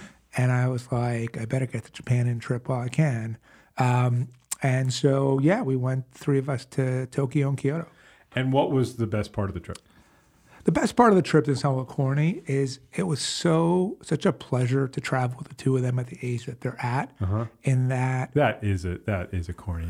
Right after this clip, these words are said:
Speaker 1: It's
Speaker 2: answer.
Speaker 1: true, but, but, but,
Speaker 2: <laughs>
Speaker 1: like, but, but, I'll, but it'll, it'll make more sense when I explain it
Speaker 2: Okay.
Speaker 1: later, which is they are, and especially Abby at,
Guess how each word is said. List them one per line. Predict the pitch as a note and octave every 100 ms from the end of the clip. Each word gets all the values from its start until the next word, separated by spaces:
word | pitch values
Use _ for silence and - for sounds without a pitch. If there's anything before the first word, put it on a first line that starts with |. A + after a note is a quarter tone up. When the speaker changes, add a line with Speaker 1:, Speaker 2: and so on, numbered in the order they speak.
| E2+
Speaker 1:
It's | D#3+
Speaker 2:
answer. | -
Speaker 1:
true, | - - E3 A2+
but, | B2 C#3+ -
but, | E3 D3+ -
but, | E3+ C4
Speaker 2:
<laughs> |
Speaker 1:
like, | F3 D#3+ E3 - _ - -
but, | F3
but, | F#3+ F#3
I'll, | A#3+
but | E3+ F3
it'll, | E3
it'll | - E3+ -
make | E3 D#3+
more | C#3+
sense | D3 C3
when | C3
I |
explain | C3 - C#3 B2
it |
Speaker 2:
Okay. | C3
Speaker 1:
later, | B2+ C3 - - _
which | - -
is | D#3 B2 - _ _ _ _ _ - - -
they | F#3+ D#3 D#3
are, | D#3+ E3+ D#3+ D#3
and | D3
especially | - A#3+ - D#3+
Abby | C3+ C3+ C3
at, | B2+